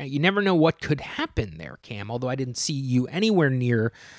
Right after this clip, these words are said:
uh, really, uh, any sort of, uh, narrative in the past couple of weeks on this show, Cam, 'cause I have a feeling you're incredibly safe in this house. Um,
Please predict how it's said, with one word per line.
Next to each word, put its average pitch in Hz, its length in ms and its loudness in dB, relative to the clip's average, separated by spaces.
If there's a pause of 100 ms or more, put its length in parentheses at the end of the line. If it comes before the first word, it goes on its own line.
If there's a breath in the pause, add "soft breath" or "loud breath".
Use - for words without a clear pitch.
(420 loud breath)
uh, 110 640 -2
really, 120 680 0
uh, 110 520 -4
any 165 260 0
sort 131 280 2
of, 113 440 -4
uh, 104 320 -2
narrative 117 640 -2
in 110 120 -10
the 110 60 -12
past 110 320 -4
couple 113 360 -4
of 104 240 -10 (360 loud breath)
weeks 143 300 -4
on 117 140 -4
this 113 140 -4
show, 233 260 6
Cam, 127 400 -2
'cause 117 260 0
I 123 140 2
have 117 100 2
a 110 60 -6
feeling 117 340 -2
you're 117 240 -2 (300)
incredibly 123 580 4
safe 98 320 -4
in 101 120 -10
this 95 180 -8
house. - 360 -14 (880 loud breath)
Um, 185 680 2